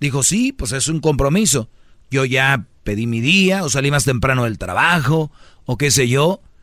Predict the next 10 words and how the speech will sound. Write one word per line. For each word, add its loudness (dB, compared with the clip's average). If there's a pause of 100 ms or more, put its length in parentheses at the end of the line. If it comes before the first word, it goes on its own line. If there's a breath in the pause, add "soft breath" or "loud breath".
(240)
y 0
ella 0
tiene 0
ese 0
compromiso. 2
Entonces, -2
son -4
pequeños -2
compromisos 0
de, -8